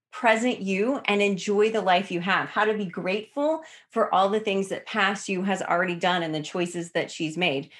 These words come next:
We're talking about becoming future you, enjoying the life that you have, but finding joy and hope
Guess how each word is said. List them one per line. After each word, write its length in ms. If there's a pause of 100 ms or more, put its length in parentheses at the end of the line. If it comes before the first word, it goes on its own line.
(440)
We're 260
talking 460
about 560 (540)
becoming 580
future 400
you, 560 (380)
enjoying 520
the 100
life 340
that 100
you 100
have, 440
but 120
finding 540
joy 320
and 180
hope 400